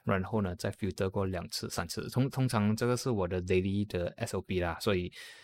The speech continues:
呃，时间就把它花在这里，然后所以我就没有看F A咯。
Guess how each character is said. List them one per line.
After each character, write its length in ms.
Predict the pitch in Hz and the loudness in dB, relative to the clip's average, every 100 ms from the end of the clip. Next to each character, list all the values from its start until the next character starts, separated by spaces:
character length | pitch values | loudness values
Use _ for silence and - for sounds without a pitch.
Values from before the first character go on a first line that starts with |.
| - - | -20 -10
呃， 200 | - 98 | -6 -4
时 180 | - 104 | 0 0
间 220 | 98 101 | 2 2
就 80 | 107 | 2
把 420 | - 87 85 - - _ | 0 -2 -2 -6 -12 _
它 340 | - 101 90 90 - | -8 -4 -4 -6 -2
花 240 | 117 95 | 4 4
在 140 | 95 | 4
这 140 | 98 104 | 2 0
里， 140 | 90 | 0
然 140 | - - | -2 -2
后 120 | 110 | -4
所 200 | - 104 | 0 0
以 20 | |
我 100 | 90 | 0
就 120 | 90 95 | 0 -2
没 80 | |
有 40 | 90 | -2
看 220 | - 95 - | -4 -4 -4
F 200 | 95 - | -4 -2
A 80 | 87 | -2
咯。 120 | 82 | -4